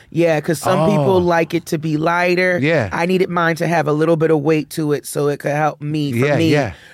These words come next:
Speaker 1: propel it. And
Speaker 2: Yeah.
Speaker 1: so you could have all rubber ones, or the old school ones was like the center disc was wooden, and then
Speaker 2: Ah.
Speaker 1: the outside rim was,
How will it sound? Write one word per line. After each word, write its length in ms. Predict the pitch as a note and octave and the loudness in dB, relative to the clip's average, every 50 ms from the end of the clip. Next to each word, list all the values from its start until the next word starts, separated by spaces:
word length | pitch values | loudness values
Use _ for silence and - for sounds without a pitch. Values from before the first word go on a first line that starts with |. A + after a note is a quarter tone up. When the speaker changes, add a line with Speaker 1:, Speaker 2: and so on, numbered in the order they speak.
| - _ | -12 _
Speaker 1:
propel 460 | - F3 D3 - - F#3 F3 D#3+ D#3+ D3+ | -4 -4 -2 0 0 2 2 2 2 0
it. 140 | C3+ - - | -2 -4 -2
And 100 | - - | 0 0
Speaker 2:
Yeah. 140 | C#3 C#3+ A#2+ | 2 2 2
Speaker 1:
so 240 | - F3+ E3 D3+ D3+ | 2 2 2 2 2
you 120 | C#3+ D3 | 0 -2
could 140 | D3 F3+ F#3 | -2 0 0
have 380 | E3+ E3 D3+ D3 D3 C#3+ C3+ C3+ - | 0 0 0 0 0 -2 -2 -2 -2
all 260 | - D#3 E3 E3+ F3 F3 | 0 2 2 2 2 2
rubber 240 | F3 F3 E3 F3+ | 2 2 2 0
ones, 640 | F3 E3 E3+ E3+ E3+ E3+ E3+ E3 E3 E3 D#3 - - - - - - - | 0 0 2 2 2 0 0 -2 -4 -8 -10 -14 -18 -20 -20 -20 -10 -4
or 80 | - D#3 | -2 -2
the 120 | C#3 - - | 0 0 2
old 240 | D#3 D#3+ E3+ F3 - | 4 4 4 4 2
school 260 | - - F3+ F3 D#3+ | 0 0 0 0 0
ones 280 | D#3 D#3+ D#3+ D#3+ D3 | 0 -2 -2 -2 -2
was 120 | D#3+ D3+ C3 | -4 -4 -2
like 320 | D#3 C#3+ C#3 C3+ C3+ - - | 0 0 0 0 -2 -6 -10
the 140 | C3 B2+ C#3 | -8 -6 -6
center 440 | C3+ - - - F3 E3+ E3 - E3+ | -6 -6 -4 -2 -2 -2 -4 -6 -8
disc 400 | D3+ C3 E3 E3 D#3+ D3+ - - | -6 -2 0 0 0 0 -2 -6
was 200 | C#3+ C#3+ C3+ A#2 | -6 -4 -4 -4
wooden, 460 | A#2+ B2 D3 D3+ D3+ E3+ F3 F#3 G3 G3 - - | -2 -2 0 2 2 0 0 -2 -4 -10 -12 -10
and 320 | - F#2+ G2 G#2 G#2+ G#2+ | -6 -4 -2 0 0 0
then 0 | |
Speaker 2:
Ah. 40 | - | 0
Speaker 1:
the 140 | - D3 - - | -2 -2 -4 -2
outside 520 | D3+ D3+ D#3+ - E3 - E3+ D#3+ D3+ D3+ D3 | -2 -2 -2 -4 -4 -2 -2 0 0 -2 -2
rim 240 | D3+ D#3+ D#3 D#3 | -2 -4 -2 -2
was, 200 | D3 C#3 B2+ - | -4 -6 -6 -8